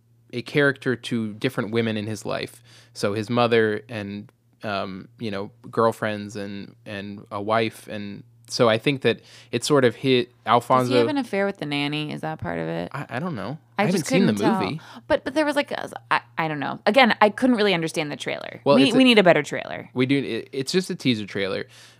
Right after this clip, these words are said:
Speaker 1: But the interesting thing is that this is, you know, since it's a Netflix film, it will be released in theaters so that it can qualify for all these awards, but it will also come out on Netflix,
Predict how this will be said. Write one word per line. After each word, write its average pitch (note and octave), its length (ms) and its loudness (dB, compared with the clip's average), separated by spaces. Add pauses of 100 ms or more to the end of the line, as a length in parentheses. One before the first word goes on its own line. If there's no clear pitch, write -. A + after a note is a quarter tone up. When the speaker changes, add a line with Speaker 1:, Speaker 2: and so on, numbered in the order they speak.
Speaker 1:
But B2+ 100 4
the C#3 100 0
interesting C#3 380 -2
thing A#2 160 0
is A2 140 -2
that A2+ 180 -2
this A2+ 180 -4
is, A2 360 -8
you A#2 120 -10
know, G2+ 100 -8
since A2+ 220 -8
it's A2+ 120 -8
a - 20 -2
Netflix A#2 480 -2
film, G#2 380 -4 (360)
it A#2+ 120 -4
will A#2 180 0
be A#2+ 160 0
released A#2+ 420 2
in A2+ 120 -4
theaters A2+ 480 0
so A2 100 -6
that G#2 100 -4
it F#2 100 -10
can A2 140 -8
qualify A2 540 2
for G#2+ 180 -4
all G#2+ 80 0
these G#2+ 200 -6
awards, A#2 500 0 (140)
but C3 340 2 (140)
it A#2+ 80 -6
will G#2+ 100 -6
also C3 380 -4
come A2+ 200 -4
out G#2 320 -2
on G2+ 340 -8
Netflix, G#2+ 640 -8